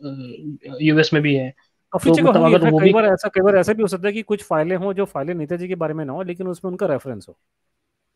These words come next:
Speaker 2: जैसे मेरे
Speaker 1: जी,
Speaker 2: हाथ
Speaker 1: जी।
Speaker 2: में recently एक file लगी थी, जो file नेताजी के बारे में नहीं थी, लेकिन वो उसमें उनका एक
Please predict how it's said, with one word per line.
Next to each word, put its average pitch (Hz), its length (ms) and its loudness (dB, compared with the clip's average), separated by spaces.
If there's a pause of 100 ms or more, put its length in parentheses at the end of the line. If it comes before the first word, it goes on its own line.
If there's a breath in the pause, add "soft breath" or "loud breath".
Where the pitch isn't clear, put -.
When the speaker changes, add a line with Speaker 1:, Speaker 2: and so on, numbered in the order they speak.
(300)
Speaker 2:
जैसे 135 180 -4
मेरे 147 120 2
Speaker 1:
जी, 160 60 4
Speaker 2:
हाथ 151 220 2
Speaker 1:
जी। 139 80 -8
Speaker 2:
में 165 100 -8
recently 170 400 -6
एक 175 120 -2
file 151 220 -2
लगी 135 260 -4
थी, 190 160 -14 (1120)
जो 147 180 -2
file 147 260 0
नेताजी 156 360 -4
के 165 60 -6
बारे 139 200 -4
में 131 120 -8
नहीं 104 160 -12
थी, 190 180 -20 (1120)
लेकिन 143 220 -8
वो 147 160 -6
उसमें 165 200 -12
उनका 147 240 -8
एक 180 80 -8